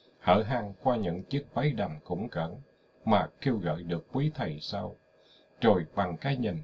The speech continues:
Phật tính, tôi nghĩ, pháp thân tu hành đạt tới Bồ Tát hay Như Lai Tạng, thì tâm sẽ tĩnh lặng không còn phiền não. Lời của thầy nhấc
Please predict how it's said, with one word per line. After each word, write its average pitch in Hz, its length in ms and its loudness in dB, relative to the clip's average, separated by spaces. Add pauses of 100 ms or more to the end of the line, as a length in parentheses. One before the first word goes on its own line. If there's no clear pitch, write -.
(120)
Phật - 240 -2
tính, 117 200 -2 (340)
tôi 127 200 6
nghĩ, 82 320 -2 (500)
pháp 151 140 4 (100)
thân 113 300 -2
tu 117 180 0
hành 95 240 -6 (120)
đạt - 180 -2 (100)
tới 151 140 4
Bồ 98 320 -2
Tát 104 200 -2
hay 104 420 -6 (120)
Như 120 200 2
Lai 107 320 -2
Tạng, 80 260 -4 (640)
thì 95 240 2 (100)
tâm - 200 0
sẽ - 300 -4
tĩnh 90 160 -4
lặng 92 320 -6
không - 260 -4
còn 78 260 -6
phiền 80 360 -4
não. 78 240 -6 (680)
Lời 101 340 2
của 117 220 0
thầy - 260 -4 (120)
nhấc 123 180 -2